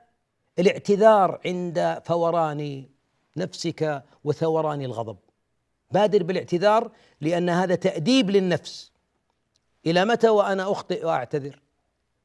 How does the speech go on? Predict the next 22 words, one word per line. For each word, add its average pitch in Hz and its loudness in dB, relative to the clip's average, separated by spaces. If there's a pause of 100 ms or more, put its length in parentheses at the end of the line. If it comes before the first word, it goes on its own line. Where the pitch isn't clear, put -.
(120)
لماذا 233 2
لا 233 4
أخطئ - 0
ابتداءً؟ 147 0 (440)
لماذا 196 2
لا 202 0
أملك 240 -2
نفسي؟ 165 -6 (200)
وليس 214 4
بين 220 2
العقل 170 -6 (360)
وبين 170 -2
زوال 170 0
العقل 151 -6
في 160 -8
اتخاذ 180 -6
المواقف 185 -2 (480)
إلا 180 0
برهة، 160 -4 (1700)
دقائق 160 -2
من 127 -8
التأمل، 90 -18